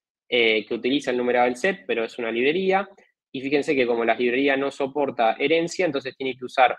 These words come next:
una librería dentro de una librería. Esto sí se puede. Lo que no se puede hacer es decir is enumerable set porque me va a decir error.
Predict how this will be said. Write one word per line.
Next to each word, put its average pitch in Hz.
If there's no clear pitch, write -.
una 143
librería 170
dentro 139
de 127
una 123
librería. 113
Esto 131
sí 143
se 117
puede. 110
Lo 120
que 117
no 131
se 135
puede 143
hacer 165
es -
decir 127
is 151
enumerable 127
set 156
porque 123
me 113
va 117
a 117
decir 120
error. 113